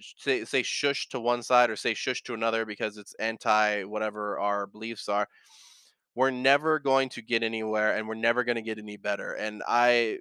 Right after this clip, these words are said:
listen, I really appreciate them for, for doing this. So, once again, that inf-, that, uh, link will be in the info box, uh, down below if you guys wanna read it. I basically read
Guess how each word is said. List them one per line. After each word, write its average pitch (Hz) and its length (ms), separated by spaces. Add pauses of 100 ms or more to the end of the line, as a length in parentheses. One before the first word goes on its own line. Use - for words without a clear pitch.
(120)
listen, 156 280
I 143 60
really 185 220
appreciate 180 440
them 160 200
for, 151 300
for 147 100
doing 147 260
this. 98 220
So, 110 180 (320)
once 156 160
again, 143 240
that 131 260
inf-, 131 200 (160)
that, 123 180
uh, 113 340
link 120 300
will 113 60
be 113 280
in 110 200
the 104 180
info 110 260
box, 101 380
uh, 104 60 (100)
down 107 160
below 107 160
if 101 80
you 104 60
guys 104 160
wanna 101 160
read 104 240
it. 104 100
I 120 100
basically 147 340
read 120 200